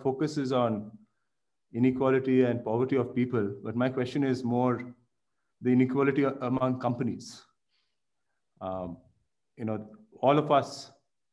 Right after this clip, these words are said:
you know, from the limited liability corporation to bankruptcy code, the legal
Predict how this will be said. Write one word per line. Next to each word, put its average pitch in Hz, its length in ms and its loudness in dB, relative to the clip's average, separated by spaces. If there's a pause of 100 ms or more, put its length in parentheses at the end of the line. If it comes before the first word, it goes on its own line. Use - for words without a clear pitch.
(280)
you 107 100 -10
know, 104 320 -4
from 113 560 -2 (580)
the 101 560 -4
limited 127 400 0
liability 117 400 0
corporation 110 800 -4 (260)
to 101 420 -6 (500)
bankruptcy - 380 -12
code, 104 420 -4 (680)
the 107 260 -2
legal 131 560 2